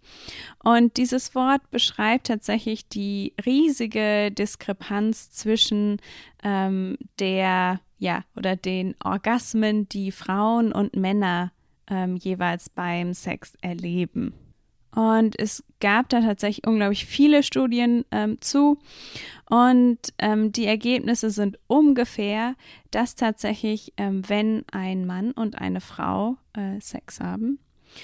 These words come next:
dass weniger als dreißig Prozent der Frauen zum Orgasmus kommen, während es bei den Männern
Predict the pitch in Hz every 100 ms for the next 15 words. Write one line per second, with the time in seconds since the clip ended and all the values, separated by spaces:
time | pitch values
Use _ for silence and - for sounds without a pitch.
0 | - - - 240 - 240 285 285 254 240
1 | - 214 - - 185 214 269 294 247 247
2 | - - 220 214 208 202 190 190 - 185
3 | 190 196 202 208 - - 190 185 - 185
4 | 208 269 - 185 175 - - 180 185 214
5 | - 226 240 226 233 - 180 180 185 185
6 | 202 214 220